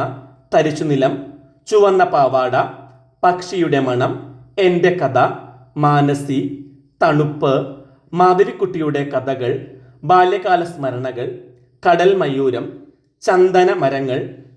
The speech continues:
ഡയറി കുറിപ്പുകൾ, ഒറ്റയടിപ്പാത, നഷ്ടപ്പെട്ട നീലാംബരി, ചേക്കേറുന്ന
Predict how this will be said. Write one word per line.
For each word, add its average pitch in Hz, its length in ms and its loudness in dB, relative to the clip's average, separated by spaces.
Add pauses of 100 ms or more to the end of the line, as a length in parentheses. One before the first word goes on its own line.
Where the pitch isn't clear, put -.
(120)
ഡയറി 180 400 4
കുറിപ്പുകൾ, 147 500 -6 (560)
ഒറ്റയടിപ്പാത, 170 920 2 (680)
നഷ്ടപ്പെട്ട 190 520 0 (140)
നീലാംബരി, 135 560 0 (500)
ചേക്കേറുന്ന 180 680 4